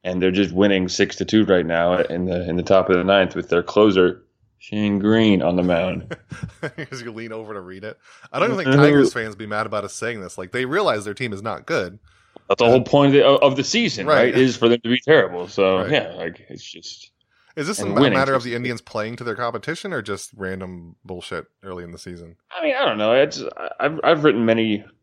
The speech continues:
Speaker 1: times over the years about the Indians' struggles with middle and lefties. You know, just left-handed pitchers who just are hard to hit for whatever reason. But that was 'cause they were so left, lefty heavy back in the, like, two thousand twelve and thirteen and even fourteen.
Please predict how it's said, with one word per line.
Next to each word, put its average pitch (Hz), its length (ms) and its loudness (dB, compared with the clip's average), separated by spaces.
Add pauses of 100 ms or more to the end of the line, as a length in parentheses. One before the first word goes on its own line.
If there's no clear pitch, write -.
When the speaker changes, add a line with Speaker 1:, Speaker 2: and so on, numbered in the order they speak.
(140)
Speaker 1:
times 110 300 2
over 95 180 0
the 95 100 -6
years 95 180 -2
about 92 160 2
the 95 100 -4
Indians' 90 300 -6
struggles 92 320 2
with 90 120 -10
middle 95 280 0
and 85 160 -8
lefties. 92 580 0
You - 120 -12
know, 95 60 -2
just 90 180 -10
left-handed 95 420 0
pitchers 82 240 -8
who 85 100 -6
just 78 240 -8 (1000)
are - 120 0
hard 85 220 -2
to 85 60 -6
hit 110 180 2
for 85 100 -10
whatever 80 260 -6
reason. 85 280 -10
But 92 100 4
that 113 60 8
was 107 120 4
'cause 104 180 2
they 98 60 2
were 95 100 0
so 95 180 2
left, 98 320 2 (160)
lefty 101 300 0
heavy 98 240 0
back 90 300 -2
in 87 140 -10
the, 87 200 -12 (240)
like, 92 160 -8
two 104 100 -6
thousand 90 300 0
twelve 92 340 4
and 87 100 -6
thirteen 95 320 0
and 85 100 -4
even 82 160 -8
fourteen. 117 520 2